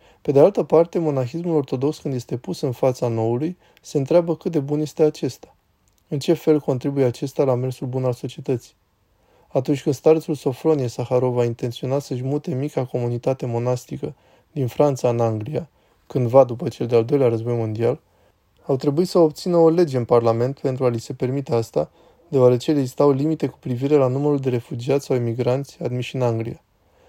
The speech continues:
Deci chestiunea care li s-a pus atunci în față a fost cât de mult bine pot oferi țării de adopție. Asta a fost întrebarea unuia dintre membrii Parlamentului care avea atribuții cu inițierea legilor,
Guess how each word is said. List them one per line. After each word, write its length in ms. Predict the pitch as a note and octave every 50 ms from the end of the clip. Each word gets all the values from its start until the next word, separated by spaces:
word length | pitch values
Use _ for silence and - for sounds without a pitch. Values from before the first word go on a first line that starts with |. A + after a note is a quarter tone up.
| _ _ _ _ _
Deci 220 | - C#3 A#2 -
chestiunea 420 | - - - - - D#3+ D#3+ D#3 C#3+
care 200 | - C#3 C3+ C3
li 80 | B2
s-a 140 | - - B2
pus 200 | A#2+ - D#3 -
atunci 320 | D3 C3 - C#3+ B2+ -
în 100 | - A#2+
față 320 | A#2 - - C3+ D3+ - D3+
a 40 | C3+
fost 240 | - D#3+ D3+ -
cât 140 | - - F#3
de 100 | E3 E3
mult 220 | D3 C#3+ D3+ D3 C3+
bine 320 | B2+ C3 C#3+ D3+ D3+ D3
pot 240 | C#3 - D3 D3 -
oferi 360 | D3 B2 - - B2+ C3 C3+
țării 300 | C#3 - - C#3 B2+ B2+
de 120 | B2+ B2+
adopție. 540 | B2 A#2+ B2 B2 A#2 - - - - F3 F3 _ _ _ _ _ _ _ _ _ _ -
Asta 260 | D#3 D#3 C#3+ - D#3
a 40 | B2+
fost 220 | - C#3+ B2+ -
întrebarea 500 | C#3+ B2+ - C3 B2+ A#2+ C3 C3+ C#3 C3
unuia 340 | B2+ C3 C#3 C#3 C3+ C3+ C3
dintre 300 | B2 D3+ D3+ - - B2+
membrii 300 | B2+ C3+ C#3 C3+ C3+ C3
Parlamentului 800 | - - B2 A#2+ D3+ E3+ A#2 A#2+ B2 B2+ - - D3 D3+ E3 _ _ _ _ _ _
care 180 | - - C3+ B2+
avea 200 | B2 B2+ E3 E3
atribuții 580 | C#3+ - - C3 A#2+ B2+ C3+ C#3 - - C#3
cu 80 | C3+ C3+
inițierea 420 | B2+ B2 A#2+ - - C#3 C3+ B2
legilor, 520 | A#2 A2+ A#2+ A2+ A#2 C3 C3 C#3 D3 D#3+